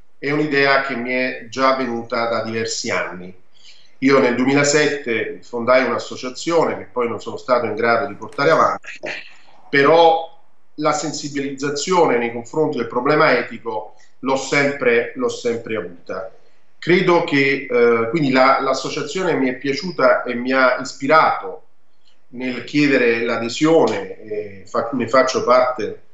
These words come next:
ancora da poco, quindi, ma mi auguro di fare, di fare belle cose insieme, perché la ragione, il problema etico è un problema al centro, a mio avviso, della società italiana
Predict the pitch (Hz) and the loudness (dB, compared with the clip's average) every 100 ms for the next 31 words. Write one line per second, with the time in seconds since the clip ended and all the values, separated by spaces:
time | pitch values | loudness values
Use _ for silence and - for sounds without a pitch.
0 | - - - 156 139 131 127 143 151 - | -20 -8 -6 2 2 4 2 4 4 4
1 | - 117 123 104 92 - - - - - | -2 -6 -6 -6 -10 -14 -18 -18 -10 2
2 | 127 127 127 131 131 120 107 - 127 123 | 2 2 2 4 4 2 0 4 4 4
3 | 113 104 110 127 117 113 131 127 127 117 | 2 -4 -4 0 0 0 -2 -2 -2 -4
4 | 120 143 120 101 104 120 - - - - | -6 -8 -6 -4 -2 -2 -4 -14 -20 -20
5 | - 156 151 175 156 151 147 147 180 156 | -2 0 2 2 4 4 2 2 0 2
6 | 139 143 139 180 147 151 147 135 131 120 | 0 0 0 4 4 4 0 -2 -2 -2
7 | 123 123 131 127 123 120 123 - 110 98 | -6 -2 2 2 2 0 -4 -6 -8 -10
8 | - 101 95 - - - - 127 123 131 | -10 -10 -10 -14 -20 -20 -6 -2 2 2
9 | 120 117 117 110 123 123 120 117 113 - | 0 -2 -2 -2 -2 0 4 6 6 2
10 | 120 113 107 127 123 95 - - - - | -2 -4 -2 4 6 6 2 -4 -16 -20
11 | - 117 127 131 165 170 170 175 180 - | -16 -2 2 4 6 6 6 4 2 -2
12 | - | -12